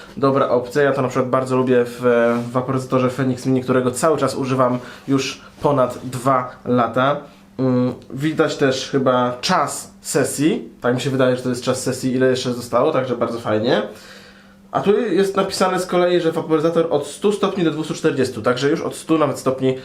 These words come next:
możecie waporyzować. A koncentraty na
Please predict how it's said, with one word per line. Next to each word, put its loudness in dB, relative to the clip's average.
możecie -2
waporyzować. 0
A 2
koncentraty 2
na 2